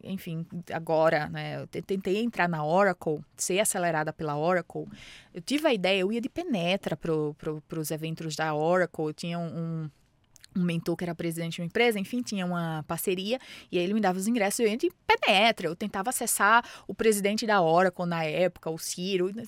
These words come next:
e, e só levava cagaço, assim, não, não conseguia ter nenhum sucesso, e eu não desistia, passei uns três anos tentando,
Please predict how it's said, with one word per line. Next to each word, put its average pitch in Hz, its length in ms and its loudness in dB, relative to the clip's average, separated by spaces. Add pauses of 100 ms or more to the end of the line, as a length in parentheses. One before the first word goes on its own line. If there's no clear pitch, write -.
(180)
e, - 80 -8 (200)
e 277 140 -4
só 320 300 -2
levava 311 260 -2
cagaço, 208 480 6
assim, 180 220 -4
não, 180 200 -4
não 226 280 -2
conseguia 370 520 0
ter 349 500 2
nenhum 339 200 -6
sucesso, 214 560 -2
e 185 80 -6
eu 180 80 -4
não 170 240 -2
desistia, 226 500 -2
passei - 240 -8
uns 226 160 -6
três 220 400 -4
anos 156 300 -6
tentando, 151 500 -8